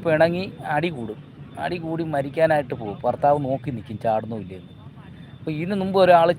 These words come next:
ചാടി അതിനൊക്കെ നോക്കി നിന്ന് അവൾ മരണവെപ്രാളത്തിൽ നമ്മളെല്ലാം അങ്ങ് രക്ഷപ്പെടുത്തി. മേളിൽ കൊണ്ടുവന്നപ്പോൾ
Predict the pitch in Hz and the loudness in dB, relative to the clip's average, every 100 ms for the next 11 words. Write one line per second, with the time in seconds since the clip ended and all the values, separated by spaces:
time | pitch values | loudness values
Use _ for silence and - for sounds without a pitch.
0 | 147 135 143 127 - - - - - - | 2 2 2 -2 -8 -14 -14 -14 -14 -14
1 | - 135 170 170 165 151 170 190 143 127 | -2 2 4 2 2 2 0 -2 -2 -4
2 | 135 151 - - 151 156 165 156 151 175 | -6 -8 -14 -8 -4 0 2 2 4 4
3 | 165 151 156 151 160 147 143 143 143 135 | 2 4 4 4 0 0 2 2 2 0
4 | 123 131 113 - - - - - - - | -4 -4 -8 -10 -18 -20 -20 -20 -20 -18
5 | - 139 175 202 185 175 175 160 | -6 0 2 2 0 0 0 2